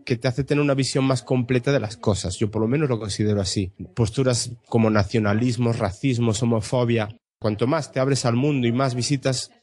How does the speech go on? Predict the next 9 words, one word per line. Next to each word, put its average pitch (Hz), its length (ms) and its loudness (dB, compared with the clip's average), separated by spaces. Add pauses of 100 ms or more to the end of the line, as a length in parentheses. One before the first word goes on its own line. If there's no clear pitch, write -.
(140)
más 131 400 0
incomprensibles 127 840 0
son 131 160 0
este 117 180 -2
tipo 101 260 -4
de 95 80 -2
posturas, 92 580 -6
¿no 113 120 0
crees? 101 320 -2